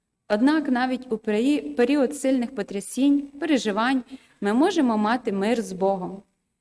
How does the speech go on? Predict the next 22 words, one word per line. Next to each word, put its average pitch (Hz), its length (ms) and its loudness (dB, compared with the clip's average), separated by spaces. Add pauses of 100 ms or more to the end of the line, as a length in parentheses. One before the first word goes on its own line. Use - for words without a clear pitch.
(260)
якщо 214 300 0
постійно 285 540 0
будемо 240 320 -2
спілкуватись 196 760 -6
з 185 80 -8
Ним 190 300 -4 (180)
і 220 80 -2
завжди 190 480 -2
будемо 254 380 0
довіряти 196 560 -2
Йому. 170 200 -10 (520)
Христос 247 420 -2
дає 254 280 0
нам 262 200 2
обіцянку 240 640 0
в 175 60 -14 (360)
Івана 240 400 0
чотирнадцятому 208 840 -4
розділі 208 380 -2
двадцять 196 460 -6
сьомому 190 420 -2
вірші: 196 440 -6